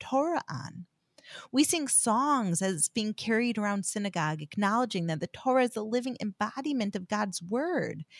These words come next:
And we know that he gave it to Moses to give it to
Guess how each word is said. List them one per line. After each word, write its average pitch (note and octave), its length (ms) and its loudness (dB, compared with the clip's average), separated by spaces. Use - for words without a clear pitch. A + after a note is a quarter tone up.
And A#3+ 140 6
we C4 100 6
know C#4+ 420 4
that G3+ 120 2
he G#3 80 0
gave C4 260 6
it C4+ 140 0
to D4 100 0
Moses C4 880 4
to C#4 80 -6
give B3 180 -2
it C4+ 260 0
to D#4 340 2